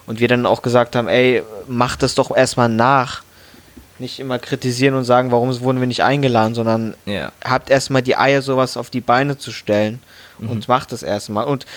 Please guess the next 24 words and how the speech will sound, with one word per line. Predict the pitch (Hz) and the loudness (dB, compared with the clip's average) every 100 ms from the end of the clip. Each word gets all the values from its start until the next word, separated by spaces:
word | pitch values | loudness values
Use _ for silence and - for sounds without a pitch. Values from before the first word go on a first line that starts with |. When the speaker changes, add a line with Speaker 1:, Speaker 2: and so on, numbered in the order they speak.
| - - | -8 0
Speaker 1:
man | 143 | 2
muss | 165 | 2
auch | 175 | 2
bei | - 151 | 2 2
Marvel | 143 170 180 | 4 4 4
sagen, | 147 151 165 170 165 131 135 | 4 6 4 2 -4 -6 0
Black | 139 139 | -2 0
Panther | 151 156 165 143 | 0 0 0 2
war, | 143 139 | 2 4
glaub | 143 139 | 2 2
ich, | 135 | 0
einer | 143 147 | 0 2
der | 147 | 2
Filme, | 131 151 147 | 2 0 0
die, | 131 135 131 127 | -2 -2 2 0
äh, | - 131 117 117 | 0 0 2 0
so | 123 | -4
ziemlich | - 147 131 | -4 -4 0
jeden | 139 165 151 | 4 4 2
gefallen | - 113 113 | 0 0 0
haben. | 113 110 117 139 - - | 0 0 0 -6 -14 -8
Speaker 2:
Ja. | 113 107 | -2 0
Speaker 1:
Aber | 139 - | 0 0
auch | 143 | -4